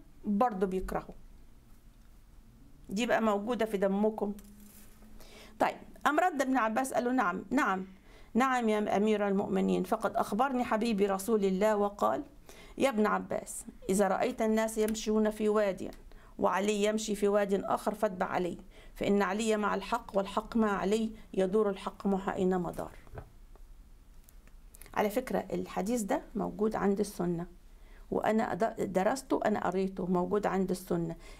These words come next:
إذا كان الحق يدور مع علي أينما دار، أين أنتم من الحق يا جماعة؟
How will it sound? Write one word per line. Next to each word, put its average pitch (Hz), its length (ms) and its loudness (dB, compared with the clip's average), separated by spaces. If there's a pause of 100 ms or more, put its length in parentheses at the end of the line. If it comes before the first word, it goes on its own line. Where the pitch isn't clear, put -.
(100)
إذا 180 160 0
كان 240 260 2
الحق 220 420 -2
يدور 208 380 4
مع 202 280 2
علي 208 400 2
أينما 208 440 2
دار، 185 320 0 (380)
أين 254 240 4
أنتم 302 440 2
من 202 180 2
الحق 190 440 -4
يا 180 60 -2
جماعة؟ 175 460 -6